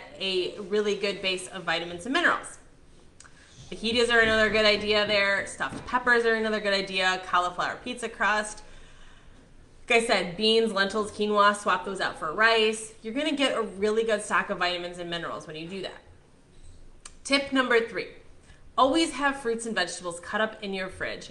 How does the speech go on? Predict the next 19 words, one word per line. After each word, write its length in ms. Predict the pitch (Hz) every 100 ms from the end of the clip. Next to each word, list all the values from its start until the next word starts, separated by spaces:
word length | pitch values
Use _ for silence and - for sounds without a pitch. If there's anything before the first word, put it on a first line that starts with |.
| -
so 180 | - 208
you 140 | 208
have 400 | 208 208 196 196
no 320 | 208 226 349
excuse 600 | - - 240 233 226 -
not 220 | 190 -
to 80 | -
snack 320 | 208 175 139
on 160 | - -
them. 100 | - - - _ - - - -
When 160 | 220 254
you 100 | 285
go 180 | 349
grocery 340 | - 208 - 196
shopping 420 | 185 160 180 175
and 100 | 180
you 120 | 190
come 240 | 208 254 262
home, 420 | 180 127 -